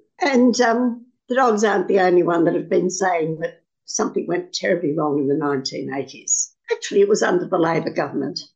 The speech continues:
And isn't it terrible how it's the Labor government these days that introduces the rather nasty, uh, policies? But, um,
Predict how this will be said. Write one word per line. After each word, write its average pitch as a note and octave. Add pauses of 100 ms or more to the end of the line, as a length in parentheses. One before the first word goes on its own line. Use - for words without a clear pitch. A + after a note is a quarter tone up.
And G3+
isn't F4+
it -
terrible -
how F3
it's -
the G3+
Labor D#3+
government C#3+ (120)
these D#3+
days C#3
that C#3
introduces D#3
the -
rather D3
nasty, C3+ (500)
uh, - (200)
policies? - (300)
But, A3
um, G#3